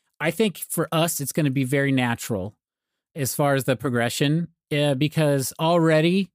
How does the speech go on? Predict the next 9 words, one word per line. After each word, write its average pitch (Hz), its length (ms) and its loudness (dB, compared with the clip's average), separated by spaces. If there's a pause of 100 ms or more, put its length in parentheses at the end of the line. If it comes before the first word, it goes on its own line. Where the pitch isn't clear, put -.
(540)
we 151 240 2
tell, 143 520 -2
like, 139 260 -4
if 135 120 -10
I 131 80 0
have 131 500 -2
a 139 60 -6
bad 127 300 -2
period, 139 500 0